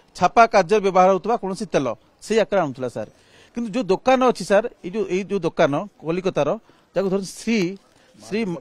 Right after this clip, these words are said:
ମା ଦୁର୍ଗା କେମିକାଲ୍ସ, ଇଏ ହଉଛି ଯାହା ଜବତ କରିଛନ୍ତି ଅବକାରୀ ବିଭାଗ। ଶ୍ରୀ ମା ଦୁର୍ଗା କେମିକାଲ,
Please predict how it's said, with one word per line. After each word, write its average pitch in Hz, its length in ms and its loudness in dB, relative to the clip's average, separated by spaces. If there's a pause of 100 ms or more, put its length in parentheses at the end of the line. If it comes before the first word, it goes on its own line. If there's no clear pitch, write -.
(120)
ମା 160 220 4
ଦୁର୍ଗା 226 220 2
କେମିକାଲ୍ସ, 175 560 0
ଇଏ 196 120 -4
ହଉଛି 220 200 0
ଯାହା 214 140 8
ଜବତ 175 260 2
କରିଛନ୍ତି 190 440 -2 (120)
ଅବକାରୀ 175 360 0
ବିଭାଗ। 151 240 4 (420)
ଶ୍ରୀ 202 180 -2
ମା 175 220 6
ଦୁର୍ଗା 226 280 0
କେମିକାଲ, 185 460 0